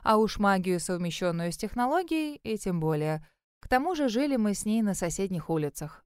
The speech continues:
Ну и да, я маме сказала, что в отпуск еду без связи. Я открыла сумку и закопалась в ее недрах, пытаясь среди хлама, рассыпанной косметики и носовых платочков,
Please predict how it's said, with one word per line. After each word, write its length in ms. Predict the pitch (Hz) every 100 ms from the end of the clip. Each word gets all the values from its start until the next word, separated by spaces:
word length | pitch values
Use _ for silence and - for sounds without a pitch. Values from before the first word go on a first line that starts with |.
| -
Ну 180 | 277 247
и 60 |
да, 180 | 180 160
я 220 | 165 202
маме 260 | 196 190 180
сказала, 420 | - 185 240 208
что 200 | 156 175
в 40 |
отпуск 360 | 196 - 165 -
еду 220 | 175 165
без 240 | 160 160 -
связи. 460 | 165 139 127 - _ _ _ _ _ _ _ -
Я 220 | 240 320
открыла 500 | - 262 254 254 240
сумку 420 | - 302 320 311
и 160 | 302 233
закопалась 640 | 214 208 196 220 208 196
в 20 |
ее 220 | 196 180 180
недрах, 500 | 226 285 285 269 -
пытаясь 440 | 175 180 170 165
среди 280 | 190 175 165
хлама, 560 | - 180 160 165 185
рассыпанной 560 | 170 165 - 180 170 160
косметики 640 | 160 165 208 285 262 220 190
и 40 |
носовых 480 | 170 156 165 156 156
платочков, 640 | 170 165 269 269 269 247